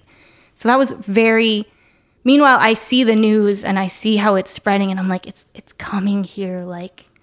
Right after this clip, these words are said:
what do I do?" You don't do anything. You can't do anything. You just have to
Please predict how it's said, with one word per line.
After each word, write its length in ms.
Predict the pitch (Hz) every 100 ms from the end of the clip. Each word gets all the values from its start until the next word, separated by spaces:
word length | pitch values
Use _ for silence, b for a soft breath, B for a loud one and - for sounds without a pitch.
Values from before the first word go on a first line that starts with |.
| _ _ -
what 80 |
do 100 | 233
I 80 | 302
do?" 240 | 196 202 269
You 100 | 277
don't 160 | 349
do 180 | 349 392
anything. 340 | 247 190 180
You 80 | 196
can't 180 | 240 294
do 80 | 311
anything. 200 | 311 220
You 80 | 208
just 140 | 220
have 140 | 240 247
to 200 | 240